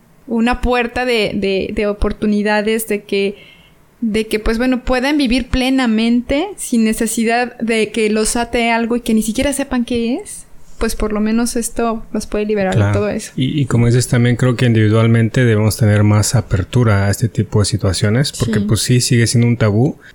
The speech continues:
Speaker 2: pero gracias, te digo, a la, a la información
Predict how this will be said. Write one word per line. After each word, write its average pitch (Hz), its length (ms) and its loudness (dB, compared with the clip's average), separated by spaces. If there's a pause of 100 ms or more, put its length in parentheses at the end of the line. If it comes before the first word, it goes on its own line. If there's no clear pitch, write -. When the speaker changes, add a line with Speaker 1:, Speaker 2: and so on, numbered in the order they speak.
Speaker 2:
pero 110 540 4
gracias, 110 400 2
te 117 100 2
digo, 110 220 4
a - 20 4
la, 104 240 2
a 107 60 4
la 104 80 4
información 104 840 2